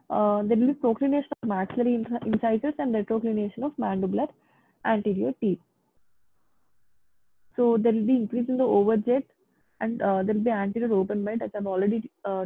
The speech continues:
told. And the important point is, uh, the upper lip is beca-, uh, is, uh, basically hypotonic, and lower part of the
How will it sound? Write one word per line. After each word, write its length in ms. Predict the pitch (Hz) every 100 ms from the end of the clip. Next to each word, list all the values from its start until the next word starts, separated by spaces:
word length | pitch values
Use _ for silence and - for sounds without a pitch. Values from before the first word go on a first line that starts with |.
| 202
told. 260 | 190 294 - _ _ -
And 220 | 240 233
the 60 | 240
important 500 | 214 240 247 285 262
point 300 | 214 226 247
is, 260 | 277 254
uh, 280 | 220 185 180 - _ _ -
the 140 | 214
upper 280 | 214 214 269
lip 220 | 277 302 -
is 140 | 254 240
beca-, 640 | 226 214 233 233 196 190
uh, 20 | -
is, 200 | 226 208
uh, 360 | 196 185 180 180
basically 580 | 214 208 214 240 247 262
hypotonic, 720 | 233 208 247 240 214 220 311 _ _ _ 240
and 180 | 240
lower 260 | 226 220 277
part 240 | - 226 220
of 120 | 220
the 100 | 254